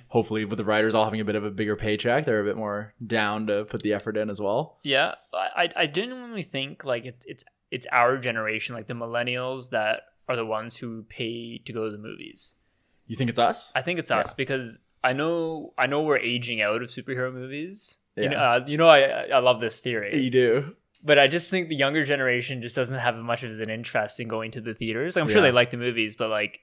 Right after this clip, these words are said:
Speaker 2: even, like, when you go to the theater experience now and there's, like, kids, it's like, fuck, everyone's on their phones. It's insane.
Speaker 1: Yeah.
Speaker 2: And I think,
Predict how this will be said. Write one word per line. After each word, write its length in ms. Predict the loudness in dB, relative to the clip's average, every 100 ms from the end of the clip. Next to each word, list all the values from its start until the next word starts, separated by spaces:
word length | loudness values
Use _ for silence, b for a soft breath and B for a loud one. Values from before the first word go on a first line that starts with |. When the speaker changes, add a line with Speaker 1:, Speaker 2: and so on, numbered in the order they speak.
| _ -10
Speaker 2:
even, 400 | -6 -4 -4 -4
like, 160 | -2
when 100 | -2
you 60 | 0
go 80 | 0
to 60 |
the 100 | 0
theater 200 | -2 -2
experience 380 | -2 -4 -8 -4
now 160 | -2 -2
and 80 | -4
there's, 120 | -6
like, 140 | -8 -8
kids, 320 | -2 -2 -2
it's 140 | -10
like, 140 | -12 -2
fuck, 200 | -2 0
everyone's 300 | -2 -2 -4
on 120 | -4
their 120 | -6
phones. 580 | -4 -4 -4 -8 -12 -12
It's 160 | -10 -6
insane. 500 | -4 -2 -2 -2 0
Speaker 1:
Yeah. 520 | 4 6 6 2 -4 -14 _ _
Speaker 2:
And 100 | 2
I 80 | 2
think, 420 | 4 0 0 -6